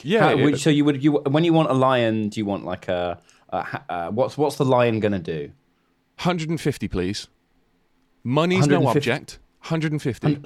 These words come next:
Speaker 1: Yeah, yeah.
Speaker 2: sorry,
Speaker 1: Don't worry about
Speaker 2: hundred and fifty days?
Speaker 1: Hundred and fifty,
Speaker 2: You're renting the
Speaker 1: no,
Speaker 2: lions?
Speaker 1: hundred and fifty lions.
Speaker 2: Uh, I
Speaker 1: Hundred fifty lions. I'm, I don't mind tigers being in the mix or some panthers or, you know, some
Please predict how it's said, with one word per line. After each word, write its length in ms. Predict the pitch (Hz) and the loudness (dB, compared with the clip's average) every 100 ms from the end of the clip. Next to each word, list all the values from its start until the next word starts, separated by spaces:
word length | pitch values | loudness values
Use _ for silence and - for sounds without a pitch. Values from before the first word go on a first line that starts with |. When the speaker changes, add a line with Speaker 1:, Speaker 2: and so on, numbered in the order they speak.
| - | -4
Speaker 1:
Yeah, 140 | 123 | -2
yeah. 100 | 107 - | -2 0
Speaker 2:
sorry, 200 | 175 135 | 2 4
Speaker 1:
Don't 20 | 135 | 4
worry 80 | |
about 120 | 127 165 | 2 2
Speaker 2:
hundred 60 | 156 | 0
and 60 | |
fifty 560 | 143 143 131 127 123 123 120 | 0 0 0 0 0 -2 0
days? 240 | 135 139 185 | 2 4 4
Speaker 1:
Hundred 140 | 220 | 0
and 80 | 202 | 0
fifty, 160 | 220 | 0
Speaker 2:
You're 80 | 139 | 2
renting 180 | 139 135 | 0 2
the 80 | 139 | 4
Speaker 1:
no, 60 | 240 | 4
Speaker 2:
lions? 100 | - | 4
Speaker 1:
hundred 200 | 220 190 | 0 -4
and 40 | |
fifty 180 | 202 - | -4 -2
lions. 460 | 156 104 90 98 - _ _ _ _ _ _ _ _ _ _ _ _ - | -2 -2 -6 -10 -20 _ _ _ _ _ _ _ _ _ _ _ _ 0
Speaker 2:
Uh, 40 | |
I 1500 | 120 117 117 117 117 113 113 113 113 110 113 110 107 101 101 - | 2 4 4 4 2 2 2 2 2 2 2 2 0 0 -2 0
Speaker 1:
Hundred 240 | 226 220 | 0 -2
fifty 220 | 226 - | -4 -2
lions. 260 | 170 156 147 | -2 -2 -4
I'm, 140 | - 170 | -4 -2
I 120 | 160 | -2
don't 200 | 160 190 | 0 -2
mind 180 | 165 160 | -2 -4
tigers 340 | 131 107 107 104 | -2 -2 -2 -4
being 260 | 98 95 - | -4 -4 -6
in 100 | 95 | -4
the 60 | |
mix 280 | 95 95 - | -4 -6 -6
or 100 | 98 | -8
some 160 | - 90 | -8 -10
panthers 500 | - 92 - 92 87 | -8 -10 -6 -8 -6
or, 100 | 92 | -8
you 100 | 92 | -10
know, 120 | 92 | -10
some 260 | - 95 | -10 -10